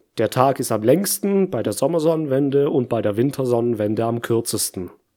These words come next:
Ein lustiger Fehlschluss ist übrigens das Sprichwort, „Im Winter werden die Tage kürzer und im Sommer werden die Tage länger.“ Das stimmt gar nicht, weil genau andersrum wird ein Schuh draus.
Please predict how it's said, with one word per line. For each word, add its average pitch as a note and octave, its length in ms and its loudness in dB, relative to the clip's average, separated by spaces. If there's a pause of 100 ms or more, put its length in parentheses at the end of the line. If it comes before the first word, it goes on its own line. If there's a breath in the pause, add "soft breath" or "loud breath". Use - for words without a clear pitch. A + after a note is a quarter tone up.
(140)
Ein C3 180 4
lustiger G3 380 0
Fehlschluss F3+ 640 -2
ist - 160 -8
übrigens D#3+ 540 -6
das B2+ 180 -2
Sprichwort, D3 720 -2
„Im B2+ 240 -2
Winter G3+ 480 0
werden D3 300 0
die B2+ 140 -6
Tage G#2+ 340 -6
kürzer D3+ 580 0
und B2 180 -2
im G#2+ 120 -4
Sommer C#3 480 0
werden C3 240 -2
die C#3+ 100 -8
Tage A#2+ 320 -6
länger.“ A2 460 -4 (420 loud breath)
Das F#3+ 160 0
stimmt - 380 2
gar E3+ 240 4
nicht, G3 340 0
weil D#3+ 240 -2
genau D#3+ 360 0
andersrum D3 580 -2
wird A2+ 160 -4
ein G#2+ 80 -4
Schuh A2 260 -8
draus. F#2+ 520 -8